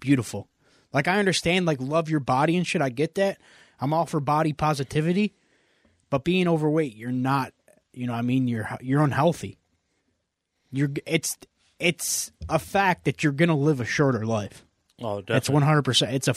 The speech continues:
Speaker 1: it's just scientific facts. And like I said, this is just my, my personal opinion. This has nothing to do with Drew. So, I mean, if you get pissed about the opinion, don't go after him, too. I'm just saying. And, I mean, this isn't even, like, a dig at anybody. I love, you know what I mean?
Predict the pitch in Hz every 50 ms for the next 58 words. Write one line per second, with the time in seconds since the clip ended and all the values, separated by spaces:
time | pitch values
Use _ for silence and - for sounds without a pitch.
0 | - - - 143 135 - - 156 139 - - 156 139 139 127 - - 139 117 107
1 | - - - 123 123 110 101 - - - - - - - _ _ _ _ _ _
2 | _ _ _ _ _ _ _ _ _ _ _ _ - 147 170 175 165 170 170 -
3 | - 196 156 131 143 139 - 165 151 143 151 131 123 131 147 170 170 - _ -
4 | 135 147 170 180 175 - 196 190 - - 196 190 180 - - 185 180 190 185 175
5 | 151 135 127 - - 151 127 - 156 156 160 - 175 170 165 151 170 170 170 160
6 | - - 160 160 165 175 170 _ _ _ _ _ _ _ _ _ _ _ _ -
7 | - 139 143 143 143 135 - - 143 143 139 151 139 - - 165 147 - - 151
8 | 143 139 - 147 135 - 156 151 151 147 127 131 139 143 131 139 139 139 135 -
9 | - 135 135 143 143 139 127 - 143 139 131 131 120 117 - - 135 131 135 131
10 | 131 127 - _ _ _ _ _ _ _ _ _ - - 175 202 214 220 214 196
11 | 214 247 240 - 277 226 226 247 240 233 214 226 220 214 208 - 180 160 120 160
12 | 196 208 202 139 110 101 101 101 110 104 98 104 147 175 170 160 170 165 127 127
13 | 139 143 151 143 139 143 156 165 165